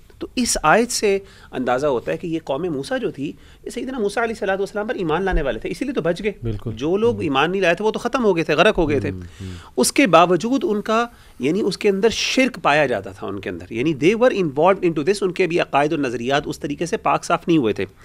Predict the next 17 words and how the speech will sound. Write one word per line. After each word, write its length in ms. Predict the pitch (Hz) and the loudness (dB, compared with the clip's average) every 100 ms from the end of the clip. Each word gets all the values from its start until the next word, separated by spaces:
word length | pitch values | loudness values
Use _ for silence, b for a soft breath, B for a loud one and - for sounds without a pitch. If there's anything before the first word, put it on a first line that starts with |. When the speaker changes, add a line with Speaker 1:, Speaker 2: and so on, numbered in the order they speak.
| B B B B B - | B B B B B -4
Speaker 1:
इसी 240 | 220 285 | 2 2
से 200 | - 240 | 4 2
मुताल्लिक 440 | 226 180 160 190 226 | 4 4 2 2 -2
एक 140 | - 117 | -6 -2
वाक़या, 480 | 113 - 170 151 - b b b - | -2 0 -2 -2 -6 b b b -8
अ, 120 | 123 | -6
सुनन 280 | - 151 160 | -4 -4 -4
तिरमिज़ी 380 | 160 175 202 196 | -4 -4 -6 -6
के 120 | 143 | -8
अंदर, 260 | 120 123 | -6 -6
जामे 240 | 113 117 123 | -6 -8 -8
तिरमिज़ी 360 | 127 127 147 | -8 -8 -8
के 100 | 147 | -8
अंदर 160 | 123 123 | -8 -10
एक 120 | 120 | -10
हदीस 280 | 104 120 - | -8 -8 -8
है, 120 | 98 | -12